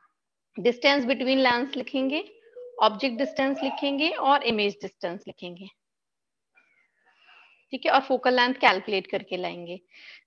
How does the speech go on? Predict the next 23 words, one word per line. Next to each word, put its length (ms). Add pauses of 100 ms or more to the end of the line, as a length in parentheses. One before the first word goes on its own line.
(100)
तो 60
ये 240
तो 160
हम 300 (300)
अभी 520
वर्चुअल 360
लैब 160
से 140
कैलकुलेट 480
करके 280
लाएंगे। 320
कौन 240
कौन 200
से 120
कॉलम, 380 (880)
अ, 260
मैं 220
कॉलम्स 380
के 100
नाम 280
दे 120
देती 340
हूँ 240